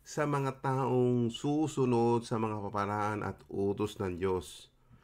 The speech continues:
Yung mga mananampalataya sa Ama at sa Anak.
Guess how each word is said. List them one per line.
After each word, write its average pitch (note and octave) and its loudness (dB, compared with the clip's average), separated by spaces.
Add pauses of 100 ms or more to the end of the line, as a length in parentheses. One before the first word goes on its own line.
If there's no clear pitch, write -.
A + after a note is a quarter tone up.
(200)
Yung A#2 6
mga A#2 6
mananampalataya G2+ 2
sa - -2
Ama F#2+ 0
at G2+ -6
sa E2+ -6
Anak. G2 -4